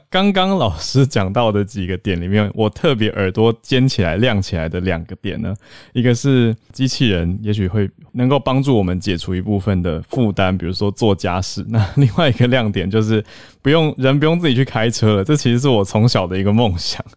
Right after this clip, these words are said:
<laughs> 就是我虽然是喜欢开车的人，<laughs> 但是我每次开车我都觉得好花时间，我很想，有时候脑子里面闪过一些念头，我就很想灵感先写下来，可是我的手在方向盘上，就是没办法。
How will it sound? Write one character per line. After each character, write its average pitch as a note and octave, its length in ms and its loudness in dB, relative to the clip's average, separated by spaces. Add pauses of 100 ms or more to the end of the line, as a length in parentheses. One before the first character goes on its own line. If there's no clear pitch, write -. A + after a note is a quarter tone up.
(280)
<laughs> - 460 -12
就 F#3+ 120 2
是 F#3+ 80 4
我 D3+ 160 4
虽 A3 120 2
然 F#3 160 2
是 F3+ 120 0
喜 B2 160 0
欢 A#2+ 120 2
开 A#2 240 2
车 A#2+ 240 2
的 A#2 80 2
人， G2+ 200 0
<laughs> - 20 -6
但 D#3 160 2
是 D#3+ 80 2
我 C3+ 200 2
每 C3+ 180 2
次 G#3+ 120 0
开 F3 200 2
车 F3+ 100 4
我 D3 60 4
都 D3+ 80 4
觉 C#3 100 2
得 A#2 80 2
好 G2 180 0
花 A#2+ 280 2
时 G#2 200 -6
间， G2+ 180 0
我 G#2+ 120 4
很 A#2 100 4
想， B2 220 0 (320)
有 C3+ 160 2
时 D3 60 2
候 F#3 80 2
脑 C3+ 220 0
子 A2 100 -4
里 A2 80 4
面 A#2+ 120 4
闪 F#2 260 -2
过 C3+ 200 4
一 C3 60 2
些 B2+ 160 2
念 B2+ 260 4
头， F#2+ 140 -2
我 F#2+ 80 -2
就 A#2 80 2
很 A2+ 180 2
想 F#2+ 240 -2
灵 G#2+ 140 4
感 A2+ 180 0
先 G2+ 260 -2
写 F#2 280 -4
下 A2 240 0
来， E2+ 140 -4
可 F#2+ 100 -4
是 A#2+ 80 2
我 A2+ 120 4
的 G#2+ 60 4
手 G2 220 0
在 A2+ 300 0
方 A#2+ 180 0
向 A#2 180 2
盘 F2 180 0
上， G2+ 220 0
就 A#2+ 80 -4
是 A#2 80 0
没 F#2+ 180 2
办 G2 220 2
法。 - 180 -12